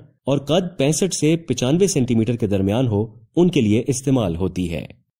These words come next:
चाइल्ड सीट्स के अंदर अपनी हिफाजती बेल्ट्स होती हैं, जिनमें क्रॉच स्ट्रैप्स भी शामिल होती हैं, जो अचानक रुकने या टक्कर की सूरत में बच्चे को बाहर गिरने से रोकती हैं।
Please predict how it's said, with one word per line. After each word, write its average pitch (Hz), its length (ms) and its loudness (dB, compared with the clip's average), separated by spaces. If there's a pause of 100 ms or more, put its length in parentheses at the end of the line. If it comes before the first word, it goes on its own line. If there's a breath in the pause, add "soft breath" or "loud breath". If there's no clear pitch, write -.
(160)
चाइल्ड 180 320 0
सीट्स 175 300 0
के 170 100 0
अंदर 139 480 2
अपनी 202 280 2
हिफाजती 131 540 0
बेल्ट्स 117 340 0
होती 95 260 -2
हैं, 87 400 -6 (180)
जिनमें 143 440 4
क्रॉच 131 320 0
स्ट्रैप्स 123 560 -4
भी 151 120 2
शामिल 123 340 0
होती 95 280 -2
हैं, 85 340 -6 (180)
जो 139 80 2
अचानक 151 520 0
रुकने 139 280 2
या 151 160 2
टक्कर 131 360 -2
की 147 120 -2
सूरत 156 360 0
में 82 320 -4 (140)
बच्चे 143 300 0
को 165 160 2
बाहर 120 300 0
गिरने 123 320 2
से 127 160 0
रोकती 113 340 -2
हैं। 87 220 -4